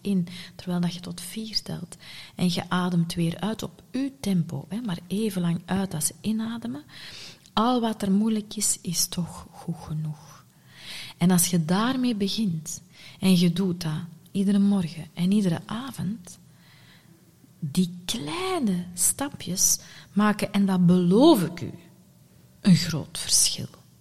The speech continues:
Zelfs na een week al, laat staan binnen twee weken. En dan kun je gaan zeggen, "Oké, wat heb ik nu wat meer nodig? Mijn gaspedaal,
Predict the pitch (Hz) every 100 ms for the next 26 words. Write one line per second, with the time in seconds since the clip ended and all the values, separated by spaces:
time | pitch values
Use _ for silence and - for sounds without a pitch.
0 | - - _ _ - _ _ _ 160 165
1 | 196 202 160 - - - 180 175 156 160
2 | 170 175 143 139 160 - - _ 165 165
3 | - 175 170 156 147 - 151 156 151 151
4 | - 196 202 294 359 330 320 277 262 262
5 | 247 - - 190 - 156 - - - -
6 | - - - - 190 180 175 202 180 165
7 | 160 147 151 151 147 156 - - 156 147
8 | 208 233 - 277 269 311 381